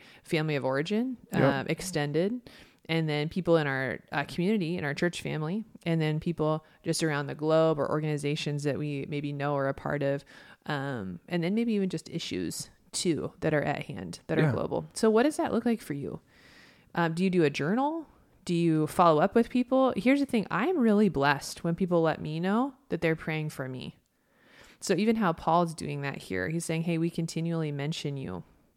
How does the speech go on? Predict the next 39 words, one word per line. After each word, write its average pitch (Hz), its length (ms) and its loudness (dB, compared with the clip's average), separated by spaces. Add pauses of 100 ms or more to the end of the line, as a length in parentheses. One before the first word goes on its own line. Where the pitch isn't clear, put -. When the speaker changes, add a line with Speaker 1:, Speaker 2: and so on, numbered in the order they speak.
(420)
Speaker 2:
Mm-hmm. 131 200 6
Speaker 1:
in - 60 8
our 160 120 4
prayers." - 500 -4 (540)
When 185 180 4
folks 214 340 2
will 196 80 4
come 190 140 2
up 185 140 4
and 180 100 2
say, 156 160 0
"Hey, 220 360 2
you 220 180 2
know," 202 340 2 (340)
I 165 120 0
don't 160 120 2
know 147 100 2
how 175 580 2
many 160 240 2
times 135 720 -4
I 165 80 2
have 156 140 0
heard 147 460 0
people 156 300 -4
say 139 440 -4 (420)
that 151 220 -4
they 151 360 0 (100)
prayed 139 540 -4
for 143 460 -4
our 143 120 -4
sweet - 360 -6
baby 143 220 -6
girl, 139 220 -2
Cruz. 147 680 -4 (920)
Uh, - 80 -4 (300)
so, - 380 0
I 175 80 -2
mean, 160 120 -4
she's, 175 500 -2